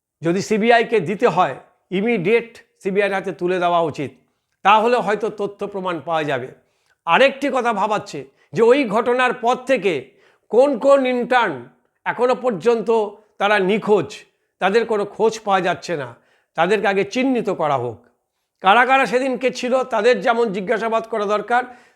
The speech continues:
তেমনি কারা এই ঘটনার পর থেকে নিখোঁজ হয়েছে, তাদেরকেও, আহ, জিজ্ঞাসাবাদ করা উচিত এবং তাদেরও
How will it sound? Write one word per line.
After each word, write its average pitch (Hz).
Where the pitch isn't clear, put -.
তেমনি 220
কারা 233
এই 214
ঘটনার 214
পর 214
থেকে 214
নিখোঁজ 202
হয়েছে, 185
তাদেরকেও, 190
আহ, 160
জিজ্ঞাসাবাদ 170
করা 175
উচিত 160
এবং 160
তাদেরও 156